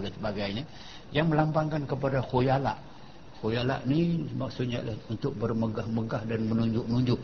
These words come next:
Itu yang tak boleh. Memang Nabi betul sebut betul. Masuk neraka, memang puak kafir masuk neraka. Pakai ini bukan orang Islam. Tapi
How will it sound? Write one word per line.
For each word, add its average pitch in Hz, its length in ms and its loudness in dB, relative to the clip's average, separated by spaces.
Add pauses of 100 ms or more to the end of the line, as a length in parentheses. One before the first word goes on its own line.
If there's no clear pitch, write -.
(160)
Itu 185 420 4
yang 110 220 6
tak 104 160 0
boleh. 104 240 0 (460)
Memang 147 420 6
Nabi 123 240 4
betul 143 240 4
sebut 139 320 2
betul. 156 480 4 (800)
Masuk 147 260 4
neraka, 175 480 6 (140)
memang 233 260 6
puak 131 220 2
kafir 147 320 6 (100)
masuk 120 220 2
neraka. 165 420 4
Pakai 151 320 6
ini 190 160 4
bukan 120 220 4
orang 117 160 0
Islam. 165 360 6 (1700)
Tapi 120 180 -4